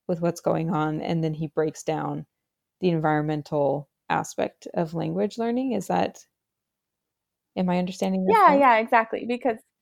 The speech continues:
Speaker 2: yeah, he's not, like, ruling out nature entirely, because, of course, like, we are born with, uh, like, some of us have,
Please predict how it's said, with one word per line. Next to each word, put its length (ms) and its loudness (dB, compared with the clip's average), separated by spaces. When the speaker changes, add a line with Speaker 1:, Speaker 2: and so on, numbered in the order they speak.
Speaker 2:
yeah, 420 4
he's 200 2
not, 260 6
like, 200 2
ruling 300 0
out 180 -2
nature 380 -4
entirely, 720 -2
because, 300 -6
of 100 -12
course, 300 -2
like, 180 -6
we 120 -2
are 420 2
born 460 0
with, 200 -2
uh, 420 -4
like, 180 -8
some 180 -4
of 120 0
us 140 -2
have, 360 -2